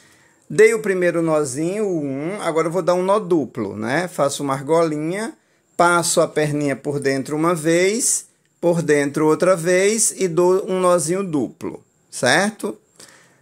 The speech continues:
Não vou precisar dar mais um não, porque acho que aqui tá seguro, ele vai servir de pingente mesmo. Aí eu venho aqui, ó, e escondo esse nozinho aqui dentro desse cristal de vidro do lado.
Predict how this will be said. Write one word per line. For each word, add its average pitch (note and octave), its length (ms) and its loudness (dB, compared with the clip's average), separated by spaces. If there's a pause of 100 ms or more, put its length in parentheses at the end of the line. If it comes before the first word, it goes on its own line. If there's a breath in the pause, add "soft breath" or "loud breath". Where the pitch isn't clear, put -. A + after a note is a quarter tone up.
(140 loud breath)
Não G#3+ 80 2
vou A#3 140 4
precisar G#3 420 0
dar F3+ 160 2
mais E3 320 0
um E3+ 80 -2
não, E3+ 220 0
porque F#3 160 -2
acho F3+ 160 -2
que - 40 -14
aqui E3 140 -14
tá F#3+ 160 0
seguro, F3 640 -2
ele D#3 100 -4
vai D3 140 0
servir D3 260 -8
de C#3+ 120 -14
pingente C#3+ 560 -8
mesmo. D#3+ 520 -4 (520 loud breath)
Aí D3+ 220 4
eu G3 120 4
venho F3 240 2
aqui, G3+ 400 2
ó, F#3+ 300 2 (1120 loud breath)
e G#3 460 2
escondo G3+ 920 0 (640)
esse F#3+ 380 0
nozinho F3+ 540 0
aqui G#3+ 220 -4
dentro G3+ 440 -4
desse G3 320 -2
cristal F#3 420 -2
de F#3 120 -6
vidro F#3 260 -2
do F#3+ 140 -6
lado. F3+ 440 -2